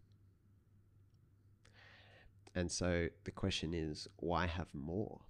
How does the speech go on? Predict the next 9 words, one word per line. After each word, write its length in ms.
Why 180
have 240
more 220
than 160
four 320
or 60
five 420
if 140
a-, 40